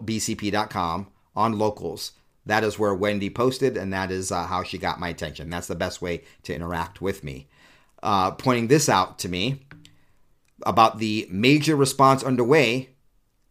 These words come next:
at a Y twelve national security complex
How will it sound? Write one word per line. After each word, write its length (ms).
at 220
a 120
Y 360
twelve 440
national 420
security 440
complex 800